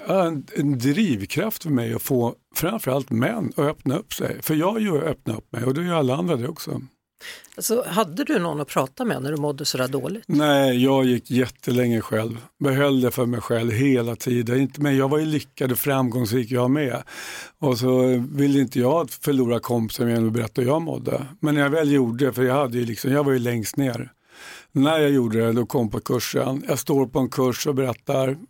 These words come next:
Speaker 1: för alla människor som jag inte ens känner. Så här mår jag, så här känner jag. Och alla grupp säger samma sak.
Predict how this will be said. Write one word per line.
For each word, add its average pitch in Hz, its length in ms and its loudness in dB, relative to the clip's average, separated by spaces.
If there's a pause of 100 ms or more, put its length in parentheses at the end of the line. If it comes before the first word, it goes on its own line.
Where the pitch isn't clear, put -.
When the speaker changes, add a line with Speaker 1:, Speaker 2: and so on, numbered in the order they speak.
(180)
Speaker 1:
för 147 120 0
alla 131 280 2
människor 120 340 0
som 113 100 -2
jag 127 60 2
inte 120 120 -2
ens 117 120 0
känner. 123 360 0
Så 147 140 0
här 151 220 0
mår 143 180 2
jag, 127 260 0
så 127 100 -6
här 113 80 -4
känner 113 260 -2
jag. 120 220 -6 (540)
Och - 160 -4
alla 143 320 2
grupp 123 240 0
säger 123 480 -2 (180)
samma 120 380 0
sak. - 260 -4